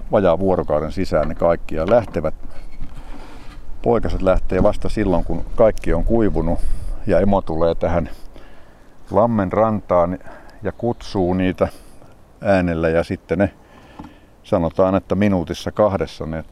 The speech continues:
tulee sieltä ulos. Ja me ollaan helpotettu niiden tuloa sillä tavalla, että me ollaan tehty tähän etukulmaan semmonen, että ne ei joudu pystysuoraa kiipeen. Jos sä nyt katsot tästä näin, niin tämähän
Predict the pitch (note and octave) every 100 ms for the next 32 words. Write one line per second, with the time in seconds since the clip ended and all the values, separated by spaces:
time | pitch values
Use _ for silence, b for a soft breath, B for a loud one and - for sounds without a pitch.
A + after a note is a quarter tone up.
0 | - - G2 E2 E2 - E2+ - F#2 G2+
1 | F#2 D#2+ E2+ F#2 A2 G#2 A2 C#3+ C3+ F#2
2 | - - - F2+ F2+ F#2+ - B2+ G2+ D#2+
3 | D#2+ G2 F#2 E2+ D#2 D#2+ D#2 D#2 F#2 F2+
4 | F2+ F2 F#2+ E2 G2+ F#2 F#2 F#2 C3 A2+
5 | G2 - F2+ D#2 D2 D2 F2+ F2+ E2 E2
6 | E2 - B B B B B B - F#2+
7 | F2+ F2+ F2+ F2+ - A2 - D#2+ D2 D#2
8 | D#2+ D#2+ F#2 F2 D2+ D2+ D#2+ - E2 -
9 | F#2 - D#2 - F2 - D#2+ D#2+ D#2+ E2+
10 | - E2+ E2